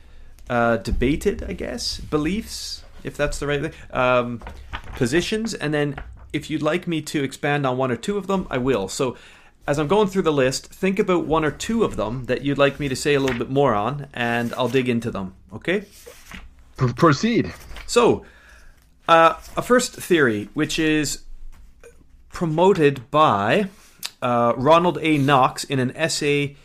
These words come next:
Speaker 1: entitled The Mystery of Mycroft, is that Porlock is Mycroft Holmes.
Speaker 2: I was thinking that in my mind. Was
Speaker 1: Okay.
Speaker 2: that possible? But
Speaker 1: Okay.
Speaker 2: Mycroft is very, uh, rotund, though I don't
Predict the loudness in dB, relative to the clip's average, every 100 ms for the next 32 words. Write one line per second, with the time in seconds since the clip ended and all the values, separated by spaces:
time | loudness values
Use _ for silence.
0 | -18 -8 -2 2 4 4 2 2 2 0
1 | -4 0 0 0 0 0 0 0 0 -4
2 | -6 -4 0 2 0 -2 4 6 6 4
3 | 2 -2 -2 -2 -4 2 2 2 2 0
4 | -2 -6 -4 -4 -10 -20 _ _ -8 0
5 | 4 6 4 2 2 2 4 4 4 2
6 | 0 -6 -2 2 6 8 8 6 -2 -12
7 | -20 -20 -6 2 2 2 -4 -14 0 2
8 | 4 2 0 -2 2 4 2 -2 -18 _
9 | _ _ _ _ -12 -2 2 2 4 2
10 | 2 2 2 0 -4 -2 0 0 0 -4
11 | -6